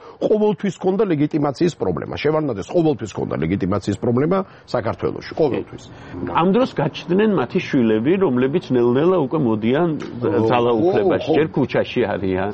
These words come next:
Speaker 1: ხო, და რაღაცა უცნაური ჰიბრიდი, რომელიც ასევე წარსულის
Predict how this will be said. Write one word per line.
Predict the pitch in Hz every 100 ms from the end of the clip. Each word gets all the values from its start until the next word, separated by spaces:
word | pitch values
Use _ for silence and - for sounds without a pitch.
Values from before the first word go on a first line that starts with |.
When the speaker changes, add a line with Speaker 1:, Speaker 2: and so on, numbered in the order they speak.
| - 135 196
Speaker 1:
ხო, | 277
და | 233
რაღაცა | 180 196 -
უცნაური | 160 151 - 180 165 170 165 170
ჰიბრიდი, | - 170 135 135 117
რომელიც | 143 165 185
ასევე | 160 - 180 170 160 - -
წარსულის | - 147 131 165 151 151